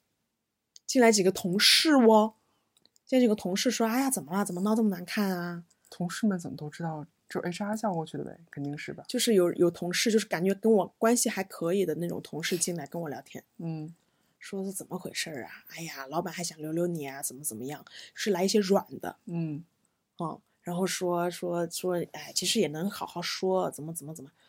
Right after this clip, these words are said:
Speaker 1: 哎，没必要闹成这样。就进来又跟我一封，一封游说，然后来安我的心，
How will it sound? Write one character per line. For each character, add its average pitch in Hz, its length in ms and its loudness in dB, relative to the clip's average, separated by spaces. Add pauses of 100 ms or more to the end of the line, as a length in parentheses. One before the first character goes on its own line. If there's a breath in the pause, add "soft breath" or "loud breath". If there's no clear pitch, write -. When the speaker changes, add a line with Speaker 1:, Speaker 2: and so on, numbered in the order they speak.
(360 soft breath)
Speaker 1:
哎， 156 160 -20
没 165 100 -10
必 214 120 -6
要 254 320 0
闹 196 100 0
成 185 180 -6
这 226 220 0
样。 170 240 -6 (400 soft breath)
就 349 100 -2
进 349 140 2
来 320 80 6
又 320 100 6
跟 320 160 8
我 240 80 10
一 254 80 6
封， 269 260 2
一 277 100 -2
封 277 160 2
游 185 200 6
说， 208 160 4
然 190 140 4
后 208 100 4
来 196 100 2
安 247 240 4
我 190 140 6
的 - 80 -4
心， 214 460 4